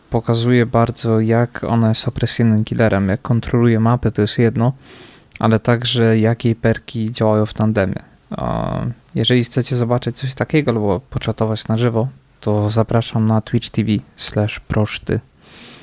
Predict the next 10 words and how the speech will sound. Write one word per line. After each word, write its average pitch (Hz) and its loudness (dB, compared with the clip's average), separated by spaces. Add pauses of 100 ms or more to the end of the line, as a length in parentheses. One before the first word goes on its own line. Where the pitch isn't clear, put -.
(240)
Miłego 120 4
oglądania, 123 2
pa, 135 -4
pa. 123 -2 (2250)
Dwudziesty 135 -18
drugi 117 -16
się 123 -20
domyślam, 117 -20
tak? 147 -20 (1160)
E, 107 -20